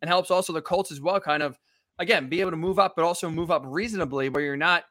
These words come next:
you know, giving up the entire, you're not trading, uh, the Saints did the entire draft to go <laughs> get Ricky Williams at number one, and you're just kind of, you know, screwing yourself out of draft picks and screwing yourself out of making the team better in years to come.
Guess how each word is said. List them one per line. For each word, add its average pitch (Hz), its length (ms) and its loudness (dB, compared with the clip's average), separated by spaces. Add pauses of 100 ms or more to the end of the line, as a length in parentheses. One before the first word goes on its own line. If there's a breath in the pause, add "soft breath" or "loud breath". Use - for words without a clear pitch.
(220)
you 156 80 -4
know, 147 240 2 (200)
giving 190 220 2
up 180 140 -2
the 160 100 0
entire, 170 400 2
you're 170 100 0
not 202 140 2
trading, 185 420 -2
uh, 156 80 -6
the 156 100 -4
Saints 196 300 -2
did 135 240 -4
the 165 120 2
entire 180 440 4
draft 147 580 4 (260 soft breath)
to 170 100 -6
go 180 200 2
<laughs> - 20 -4
get 180 180 0
Ricky 170 240 -4
Williams 160 340 -2
at 151 60 -4
number 151 240 0
one, 160 240 4
and 139 140 -2
you're 139 80 -6
just - 100 -14
kind 160 160 2
of, 143 80 -4
you 139 60 -6
know, 127 260 -2 (480)
screwing 190 460 0
yourself 175 360 2
out 151 100 2
of 135 60 -4
draft 160 280 2
picks 147 140 -4
and 139 140 -12
screwing 170 220 -6
yourself 165 260 -2
out 151 80 0
of 143 80 -2
making 156 220 -4
the 147 80 -8
team 156 220 -6
better 147 300 0
in 139 180 -4
years 156 280 -2
to - 80 -16
come. 202 360 4